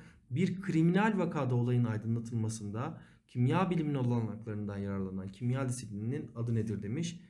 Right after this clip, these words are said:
Burada arkadaşlar adli kimya idi.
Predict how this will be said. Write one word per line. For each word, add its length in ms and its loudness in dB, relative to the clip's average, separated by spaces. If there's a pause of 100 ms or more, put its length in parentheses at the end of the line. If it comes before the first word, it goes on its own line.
(220)
Burada 200 0
arkadaşlar 720 -2 (460)
adli 800 -2 (100)
kimya 800 -2 (100)
idi. 400 -8